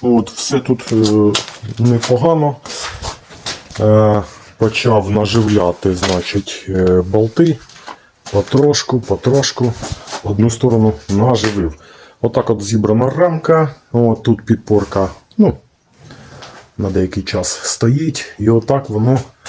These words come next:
оця штука іде вище, ніж, е, балка оця. Так, ну, я думаю, ми її потім опустимо.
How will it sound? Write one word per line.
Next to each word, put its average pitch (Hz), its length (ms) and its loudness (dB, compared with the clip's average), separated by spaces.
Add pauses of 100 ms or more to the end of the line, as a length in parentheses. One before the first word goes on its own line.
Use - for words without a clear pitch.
(260)
оця 104 280 -4
штука 165 600 -2
іде 117 400 0 (640)
вище, 110 680 0 (280)
ніж, 113 600 2 (1300)
е, 117 320 2 (200)
балка 92 400 0
оця. 90 320 -6 (680)
Так, 120 300 -2
ну, 107 120 4
я 127 100 4
думаю, 131 340 4
ми 131 160 4
її 120 140 6
потім 120 380 0
опустимо. 113 520 -4